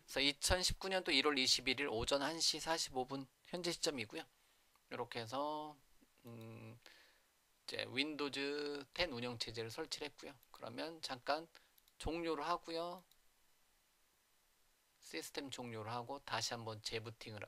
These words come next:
예, 다시 한번, 어, 가상 컴퓨터를 끄고,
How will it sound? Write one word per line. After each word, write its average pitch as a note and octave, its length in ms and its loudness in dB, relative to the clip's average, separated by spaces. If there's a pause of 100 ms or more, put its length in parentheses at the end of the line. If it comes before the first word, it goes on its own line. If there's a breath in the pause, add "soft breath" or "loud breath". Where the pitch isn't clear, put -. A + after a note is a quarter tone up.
(140)
예, G2+ 320 -4
다시 - 280 4
한번, A#2+ 280 4 (680 loud breath)
어, A#2 180 -4
가상 D#3+ 300 6
컴퓨터를 D3+ 380 4
끄고, F#3 560 2